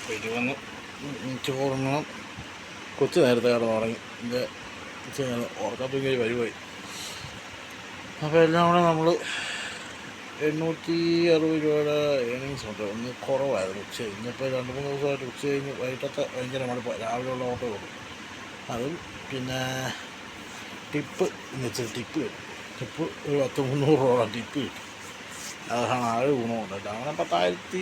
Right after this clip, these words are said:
ഇരുന്നൂറോളമായി അത് തോന്നും. അപ്പം അടുത്ത വീഡിയോ നാളെ. ഇനിയിപ്പോൾ ഡെയിലി, ആ, ഒരു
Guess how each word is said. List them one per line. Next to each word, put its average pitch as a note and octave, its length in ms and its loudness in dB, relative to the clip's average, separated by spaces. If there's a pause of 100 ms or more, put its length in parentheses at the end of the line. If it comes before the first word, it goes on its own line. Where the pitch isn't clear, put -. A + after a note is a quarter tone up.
ഇരുന്നൂറോളമായി F#3+ 800 4 (2250)
അത് C3 160 -2
തോന്നും. A2 260 -2
അപ്പം E3+ 200 4 (1400)
അടുത്ത B2 160 -2 (120)
വീഡിയോ B2+ 240 4 (1500)
നാളെ. A#2+ 240 0 (220)
ഇനിയിപ്പോൾ G#2+ 340 -4
ഡെയിലി, D#3 420 2 (220)
ആ, A2+ 80 -2 (520)
ഒരു D#3 180 -2